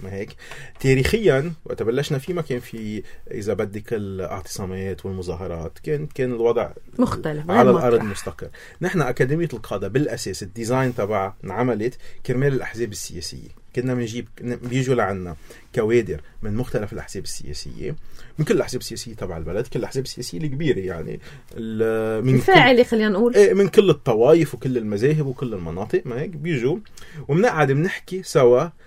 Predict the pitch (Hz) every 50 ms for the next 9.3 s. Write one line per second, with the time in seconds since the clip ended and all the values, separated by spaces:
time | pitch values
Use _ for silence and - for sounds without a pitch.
0 | - - - - 135 165 175 160 143 131 - 185 160 - 139 113 107 107 123 156
1 | 180 190 175 160 - - 160 - - 139 123 120 110 104 104 - - - - -
2 | 101 107 120 143 160 - - - - - - - 175 185 - 180 156 117 110 139
3 | 147 - - - - - - - 139 135 131 123 123 127 139 156 - - - -
4 | - - 123 170 196 185 156 135 - - 147 160 165 135 120 127 113 113 110 -
5 | 117 95 92 113 131 139 139 139 139 139 139 139 131 110 - - - - 92 92
6 | 95 98 123 131 135 127 127 127 123 113 104 - - 120 95 - - 113 110 113
7 | 120 127 139 131 127 131 131 131 - - - - - 117 147 196 220 214 220 196
8 | 190 170 170 196 185 156 - 147 156 160 156 147 147 135 127 - - 139 131 117
9 | 92 82 - 87 78